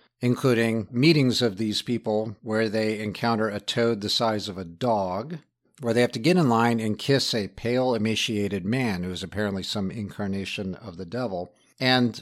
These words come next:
there's a statue of a cat which supposedly comes to life. Everyone present has to kiss the cat's butt. Then they would do things like take consecrated hosts and throw them into latrines.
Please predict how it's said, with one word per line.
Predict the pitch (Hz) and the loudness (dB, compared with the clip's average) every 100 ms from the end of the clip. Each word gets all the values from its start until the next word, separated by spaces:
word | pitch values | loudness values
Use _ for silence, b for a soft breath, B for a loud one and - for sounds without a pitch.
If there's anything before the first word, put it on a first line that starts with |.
| - | -8
there's | 131 113 104 | -2 0 0
a | |
statue | - 143 135 - 113 | 4 4 4 2 2
of | 98 | 0
a | |
cat | - - 139 110 | -2 2 4 4
which | 101 - | 0 -4
supposedly | - 107 98 98 95 | 0 -2 -2 -4 -4
comes | - 95 85 | -2 -2 -2
to | 101 | -4
life. | 92 90 90 - - - | -4 -4 -8 -12 -16 0
Everyone | 151 147 117 107 | 4 6 6 4
present | - 190 120 92 | 4 4 2 0
has | 95 92 | 0 0
to | - | -2
kiss | - 107 - - - - | -2 -2 0 -2 -6 -12
the | |
cat's | - 92 - - | -6 -6 -4 -6
butt. | 90 117 98 - _ _ | -2 -2 -2 -6 _ _
Then | 120 127 | 0 4
they | 127 | 4
would | 113 | 4
do | 113 | 2
things | 107 110 107 98 110 | 2 2 2 0 0
like | 98 95 95 - | 2 2 -2 -4
take | - 117 101 | 2 2 4
consecrated | 113 104 - - 107 95 87 | 2 2 0 2 2 2 2
hosts | 120 117 104 104 | 4 6 4 0
and | 90 | -2
throw | 107 101 | 0 2
them | 95 92 | 2 -2
into | 90 - | -2 -4
latrines. | 92 90 - 131 117 - - - | -4 -6 -4 -2 -2 -6 -12 -14